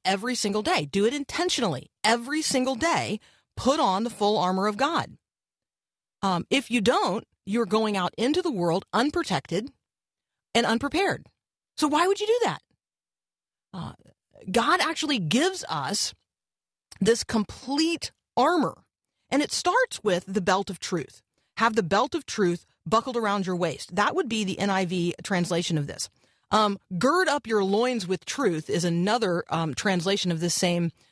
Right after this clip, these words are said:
verse. What does it mean for us to put on, um, this, this belt of truth? What does it mean for it to be buckled around our waist? Well, first of all, it is the essential undergarment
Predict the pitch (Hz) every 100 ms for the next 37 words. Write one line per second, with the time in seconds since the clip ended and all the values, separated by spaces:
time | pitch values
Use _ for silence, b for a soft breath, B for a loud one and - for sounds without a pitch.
0 | _ - 170 339 - - - _ - 208
1 | 330 359 285 254 185 214 214 139 147 b
2 | b b - 214 196 190 - - 208 -
3 | 214 - - 294 - 202 233 156 135 185
4 | - _ _ _ - 185 170 165 156 -
5 | 185 208 - - - 143 180 196 160 214
6 | 254 226 175 - - 269 262 - - -
7 | 208 254 247 240 240 214 196 185 185 208
8 | 214 214 190 185 180 - 175 214 160 -
9 | 185 285 277 220 185 175 b b b _
10 | 233 - 254 302 294 - 202 202 - 185
11 | - 254 254 - - 226 214 180 175 175